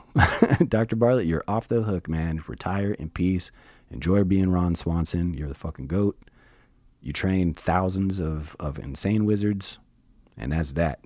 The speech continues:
You're gonna have to learn some other type of wizardry, gang. Sorry about that, but that's my letting it go moment. Ray three,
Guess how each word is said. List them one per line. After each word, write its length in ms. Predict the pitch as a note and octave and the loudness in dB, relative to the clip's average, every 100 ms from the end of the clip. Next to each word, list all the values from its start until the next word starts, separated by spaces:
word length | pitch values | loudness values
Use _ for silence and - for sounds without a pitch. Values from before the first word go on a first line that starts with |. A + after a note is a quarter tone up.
| _ | _
You're 140 | - D2 | -10 -6
gonna 100 | D#2+ | -4
have 100 | D#2+ | -4
to 80 | D#2 | -4
learn 140 | D#2 | -2
some 160 | - D#2 | -2 -2
other 140 | D#2 | -4
type 260 | - D#2 D2+ | -6 -10 -8
of 100 | D2 | -6
wizardry, 380 | C#2+ C#2 C2+ | -6 -8 -12
gang. 300 | - C2+ C2 | -8 -8 -8
Sorry 220 | - D2 C#2+ | -8 -6 -4
about 240 | D3 D3+ | -6 -6
that, 240 | C#3+ - - | -6 -8 -10
but 100 | - | -12
that's 200 | - D#2 | -10 -6
my 280 | D#2+ D2+ D2 _ - - - - _ | -6 -6 -8 _ -20 -20 -20 -20 _
letting 360 | - F2 A#2+ B2+ | -2 2 6 6
it 140 | C3 | 4
go 240 | A#2+ A2+ D#2+ | 4 4 4
moment. 300 | D2 B1+ - _ _ _ _ _ _ _ _ _ - - | -2 -4 -12 _ _ _ _ _ _ _ _ _ -20 -12
Ray 240 | C#2+ E2 A2 | -2 0 0
three, 480 | - A2+ D3 C3 | -2 0 0 -2